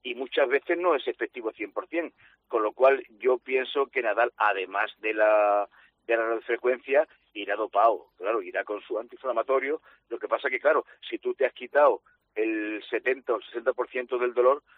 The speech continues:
no es lo mismo que jugar solamente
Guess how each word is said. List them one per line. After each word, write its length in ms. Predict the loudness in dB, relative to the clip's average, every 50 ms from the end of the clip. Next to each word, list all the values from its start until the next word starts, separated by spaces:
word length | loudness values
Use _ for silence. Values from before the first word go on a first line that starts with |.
| _ _ _
no 340 | -10 -4 0 2 4 4 4
es 160 | 2 2 0
lo 140 | -2 -2 -2
mismo 340 | -2 -2 -6 -4 -4 -4 -4
que 100 | -4 -8
jugar 420 | -8 -8 -4 0 2 2 2 0 -6 _ _ _ _ _ -4
solamente 600 | 0 0 2 2 2 -2 -4 -4 -6 -8 -8 -8